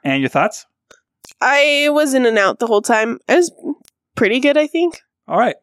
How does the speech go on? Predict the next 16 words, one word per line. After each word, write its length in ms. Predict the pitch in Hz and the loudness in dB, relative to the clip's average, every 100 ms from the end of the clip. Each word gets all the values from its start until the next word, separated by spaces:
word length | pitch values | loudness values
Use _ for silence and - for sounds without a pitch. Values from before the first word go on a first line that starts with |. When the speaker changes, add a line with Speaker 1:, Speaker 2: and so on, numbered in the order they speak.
| _ _ _ | _ _ _
Speaker 1:
That's 120 | 147 156 | -6 -6
the 60 | |
closest 460 | - 175 165 175 165 | -2 -2 0 -4 -2
I 60 | 156 | -2
think 220 | 156 147 | -4 -2
we'll 120 | 143 | -2
ever 220 | 139 135 | -2 -2
come 260 | 156 156 147 | -2 -4 -6
to 80 | 139 | -4
making 280 | 131 131 139 | -4 -2 -2
an 60 | 156 | -2
episode 320 | 170 - 120 | -4 -4 -2
on 120 | 117 | -2
that 100 | 117 | -4
movie. 300 | 117 117 123 _ _ - | -4 -4 -8 _ _ 0
Speaker 2:
Yep. 240 | 233 320 | 0 0